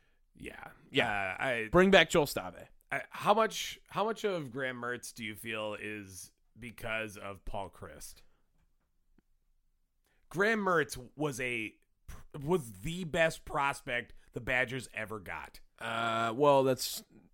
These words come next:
Speaker 2: at quarterback, yes.
Speaker 1: Yeah,
Speaker 2: but,
Speaker 1: that's what I mean.
Speaker 2: But
Speaker 1: At, at Q B.
Speaker 2: um,
Speaker 1: And it, it kind of wasn't even close.
Speaker 2: I'm gonna say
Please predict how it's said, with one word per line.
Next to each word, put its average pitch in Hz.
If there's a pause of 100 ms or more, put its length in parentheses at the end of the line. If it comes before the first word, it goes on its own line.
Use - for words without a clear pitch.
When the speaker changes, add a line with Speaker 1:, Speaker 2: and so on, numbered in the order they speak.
(280)
Speaker 2:
at 127
quarterback, 113
yes. 98
Speaker 1:
Yeah, 208
Speaker 2:
but, -
Speaker 1:
that's 202
what 190
I 143
mean. 95
Speaker 2:
But 110 (180)
Speaker 1:
At, 151
at 131
Q 156
B. - (140)
Speaker 2:
um, 147 (1300)
Speaker 1:
And 175
it, 185
it 170
kind 208
of 214
wasn't 170
even 135
close. - (240)
Speaker 2:
I'm 147
gonna 285
say 208